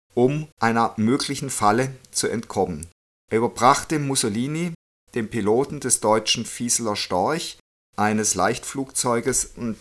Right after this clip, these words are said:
der dann Mussolini außer Landes brachte. Also das war eine ziemlich abenteuerliche Aktion, die gut ging, weil offensichtlich die italienischen Truppen keinerlei Lust zeigten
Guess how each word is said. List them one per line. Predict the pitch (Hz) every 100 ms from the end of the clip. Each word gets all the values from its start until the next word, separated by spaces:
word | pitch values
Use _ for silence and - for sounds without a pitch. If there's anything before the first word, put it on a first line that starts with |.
| -
der | 104 107
dann | 120 113 -
Mussolini | 113 - 98 101 113 117 - -
außer | 95 104 117 107 - -
Landes | 92 95 104 104
brachte. | - - 73 - - 80 _ _ _ _ _ _ _ _ _ _
Also | 113 113 113
das | 120 143
war | 135
eine | 123 131 123 123 - -
ziemlich | 143 143 147 -
abenteuerliche | 110 127 143 135 131 123 123 -
Aktion, | 104 - - 107 110 156 196 - _ _ _ _ _ _ _ _ -
die | 127
gut | 131 135 156
ging, | 156 156 165 160
weil | - 104 110 120 131 131 - - -
offensichtlich | 127 143 123 123 117 - 127 -
die | 107
italienischen | 110 - 101 101 113 113 113
Truppen | - 107 120 113
keinerlei | - 98 107 107 104 101 101
Lust | - 98 113 - -
zeigten | 104 95 90 - 98